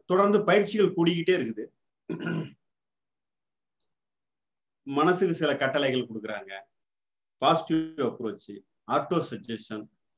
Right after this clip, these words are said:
இப்படி ஏகப்பட்ட அணுகுமுறைகள் கொடுக்குறாங்க. இந்த சீக்ரெட்லாம் கூட நீங்க கேட்டிருப்பீங்க. இந்த மாதிரி ஏகப்பட்ட methods,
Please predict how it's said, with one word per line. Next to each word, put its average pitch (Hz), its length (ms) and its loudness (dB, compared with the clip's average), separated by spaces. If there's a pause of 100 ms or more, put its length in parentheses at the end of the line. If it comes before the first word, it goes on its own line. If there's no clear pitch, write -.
(180)
இப்படி 190 180 -2 (160)
ஏகப்பட்ட 240 540 0 (920)
அணுகுமுறைகள் 139 720 0
கொடுக்குறாங்க. 95 400 -16 (800)
இந்த 180 160 2
சீக்ரெட்லாம் 185 680 2
கூட 156 160 -2
நீங்க 127 180 -4
கேட்டிருப்பீங்க. 110 380 -10 (440)
இந்த 127 160 -4
மாதிரி 156 260 -2 (160)
ஏகப்பட்ட 202 680 -2
methods, 123 560 -2